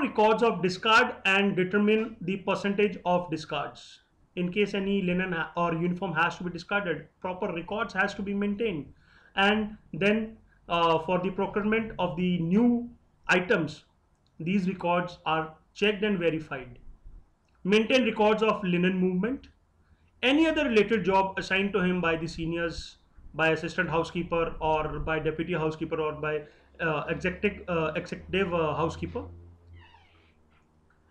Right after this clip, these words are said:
Job description of uni-, uh, uniform room attendant. Reports to uniform room supervisor.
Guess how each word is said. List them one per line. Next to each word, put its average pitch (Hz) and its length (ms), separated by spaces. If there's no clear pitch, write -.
Job 226 300
description 233 460
of 208 280
uni-, 202 360
uh, 190 180
uniform 208 440
room 196 280
attendant. 185 520
Reports 220 520
to 240 180
uniform 202 400
room 214 180
supervisor. 214 600